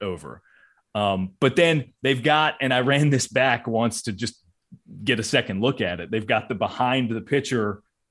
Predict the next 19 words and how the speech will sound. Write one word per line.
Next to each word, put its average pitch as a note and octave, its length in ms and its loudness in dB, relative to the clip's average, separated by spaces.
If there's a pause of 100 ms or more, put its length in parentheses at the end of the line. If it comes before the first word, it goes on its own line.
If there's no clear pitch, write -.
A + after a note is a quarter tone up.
(100)
angle A#2 640 0
on G#2+ 240 0
it F#2 200 -6 (140)
the G2 120 -6
second A#2+ 540 -2
or G#2+ 100 -2
third A2+ 480 -2
time A2 520 0 (420)
Elliott A2 380 0
swings G#2 320 -4
and G2 100 -4
misses, A#2+ 300 -2
and C3 140 -4
it B2 60 -4
just B2+ 160 -4
looks B2+ 160 -4
like F#2+ 80 -2
a F2+ 60 -10
changeup. F#2 560 -4